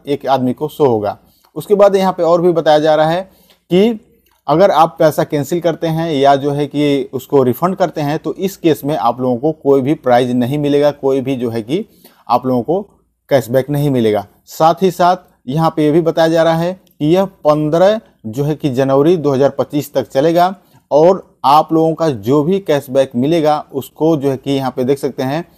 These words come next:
इस्तेमाल करना होगा, नहीं तो वह ऑटोमेटिक इसमें से डिटेक्ट हो जाएगा, कट जाएगा। तो इसमें कुछ जो है कि बहुत बेकार चीज़ें ऐड की गई हैं और मुझे नहीं लगता है कि इसमें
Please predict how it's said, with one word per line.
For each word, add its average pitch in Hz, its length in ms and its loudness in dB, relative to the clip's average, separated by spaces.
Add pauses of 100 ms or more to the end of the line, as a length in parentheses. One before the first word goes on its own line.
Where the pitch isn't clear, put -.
(260)
इस्तेमाल 147 460 -2
करना 165 260 -2
होगा, 147 380 2 (240)
नहीं 143 380 0
तो 170 420 -2
वह 151 240 2
ऑटोमेटिक 131 800 -2
इसमें 123 240 -4
से 151 180 -4
डिटेक्ट 117 420 -6
हो 139 60 0
जाएगा, 127 300 0 (220)
कट 127 180 0
जाएगा। 101 440 -2 (480)
तो 151 80 4
इसमें 208 380 4
कुछ - 300 -2
जो 160 160 0
है 175 100 0
कि 175 160 0
बहुत 139 380 -2
बेकार 127 640 0
चीज़ें 147 320 -2
ऐड 131 240 0
की 147 160 0
गई 165 180 0
हैं 165 120 0
और 139 120 2
मुझे 131 240 -4
नहीं 135 240 -4
लगता 139 320 -2
है 143 140 -2
कि 135 160 -8
इसमें 131 320 -8